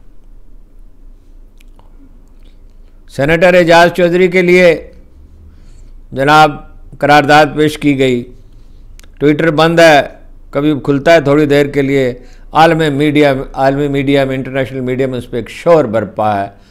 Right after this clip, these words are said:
और अली मोहम्मद खान ने अदालत से रुजू कर लिया है।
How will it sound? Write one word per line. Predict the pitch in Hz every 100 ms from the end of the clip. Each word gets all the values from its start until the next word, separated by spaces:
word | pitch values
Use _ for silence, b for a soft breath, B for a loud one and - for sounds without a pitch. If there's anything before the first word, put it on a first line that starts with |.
| b b b -
और | 113 135
अली | 147 156
मोहम्मद | 135 131 127
खान | - 117 117
ने | 127 160 - - -
अदालत | 110 123 123 107
से | 113
रुजू | 110 110 113
कर | - 80
लिया | 80 87
है। | -